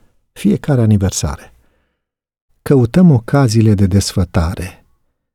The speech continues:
și cei mai mulți dintre noi reușim să ne bucurăm în mod sincer de succesele celor din jur. Dar,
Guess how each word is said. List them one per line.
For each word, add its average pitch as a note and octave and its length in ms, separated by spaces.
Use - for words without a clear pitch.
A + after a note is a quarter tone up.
și - 160
cei C#3+ 240
mai C#3 180
mulți A2+ 340
dintre G#2 320
noi F#2 280
reușim A#2+ 640
să C3 180
ne G#2+ 140
bucurăm G2 500
în F#2+ 120
mod F#2+ 240
sincer E2+ 760
de F#2+ 160
succesele E2+ 880
celor F2 320
din D#2 220
jur. - 420
Dar, F#2 380